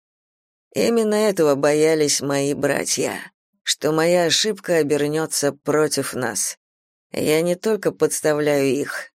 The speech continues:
но и рою им яму, а это больнее всего. Они поддерживали меня в любой ситуации. Мы создали этот бизнес втроем с нуля.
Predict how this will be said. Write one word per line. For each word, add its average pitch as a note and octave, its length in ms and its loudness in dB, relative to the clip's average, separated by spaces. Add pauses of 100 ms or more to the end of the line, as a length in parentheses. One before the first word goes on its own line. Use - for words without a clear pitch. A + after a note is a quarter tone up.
(140)
но C#3+ 240 0
и E3 60 4
рою F3+ 320 4 (120)
им D#3 100 -2
яму, E3 580 -2 (420)
а - 140 -4
это F3 320 2
больнее C#3 480 -2
всего. C3 480 -2 (760)
Они G3 260 0
поддерживали F3+ 720 2
меня D#3 260 -2
в D3+ 60 -2
любой D#3 260 2
ситуации. D3+ 840 -2 (260)
Мы D3+ 300 0
создали D3+ 500 2
этот D3 240 0
бизнес D3 480 -2
втроем D3+ 560 0
с - 140 -4
нуля. C#3+ 480 0